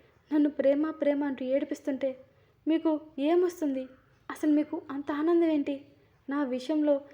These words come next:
ఇంత శాడిస్టిక్‌గా ఎలా బిహేవ్ చేస్తున్నారు అసలు మీరు? కొట్టాను అనే కదా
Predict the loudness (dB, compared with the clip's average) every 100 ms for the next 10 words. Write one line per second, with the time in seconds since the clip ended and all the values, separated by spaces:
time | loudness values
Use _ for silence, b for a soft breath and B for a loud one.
0 | B -4 -4 0 -2 0 -2 -2 -6 -6
1 | -4 -4 -6 -12 -4 -2 0 0 0 -2
2 | -2 -4 -2 -4 -6 -8 -6 -2 -2 -4
3 | -8 b b b b b _ 0 2 2
4 | 4 2 -2 -4 -4 -4